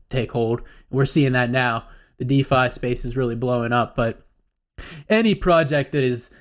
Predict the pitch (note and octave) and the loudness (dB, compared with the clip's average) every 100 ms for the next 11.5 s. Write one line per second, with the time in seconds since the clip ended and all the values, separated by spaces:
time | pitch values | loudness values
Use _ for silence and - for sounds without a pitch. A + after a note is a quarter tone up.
0 | _ _ _ - C#3+ C3+ C#3+ C3 - C#3+ | _ _ _ -2 0 2 0 0 -4 -4
1 | D3+ C#3 B2 A#2+ C3 C#3 B2+ C3 - C3 | 2 4 4 4 4 2 2 0 0 -4
2 | B2+ A#2+ D#3 D3 C3 - D#3 C#3+ C3+ C3 | -2 2 2 2 -4 -4 2 2 2 2
3 | B2+ C3 B2 B2 B2+ C3 C3+ B2 C#3 C3+ | 2 2 2 2 2 2 0 2 0 0
4 | C3+ B2 B2 A#2+ A#2 A#2 A2+ A2+ B2+ A#2+ | -2 0 2 4 4 4 2 0 0 0
5 | B2+ A2+ G#2+ - A#2+ C3 A#2+ - B2 A#2+ | 0 0 -4 -2 2 2 0 -2 -4 -2
6 | B2 A#2 A#2 - - _ _ _ - C#3+ | -2 0 -2 -8 -20 _ _ _ -2 2
7 | C#3+ C3 A#2 D3+ C#3 - _ - D3+ D3+ | 2 0 0 0 -2 -10 _ 0 2 2
8 | D3 D#3 D3+ C#3+ D3+ C#3+ C#3+ C#3 C#3 C#3+ | 0 2 2 2 2 2 0 0 2 2
9 | C#3+ C#3+ - - - _ _ C#3+ C#3 C3+ | 4 2 -2 -12 -20 _ _ 0 2 2
10 | C#3 C3+ C3+ C3 C3 C3 B2+ C#3 B2+ B2 | 4 4 4 4 2 0 2 2 2 2
11 | B2 C#3+ C3+ - | 2 0 0 -4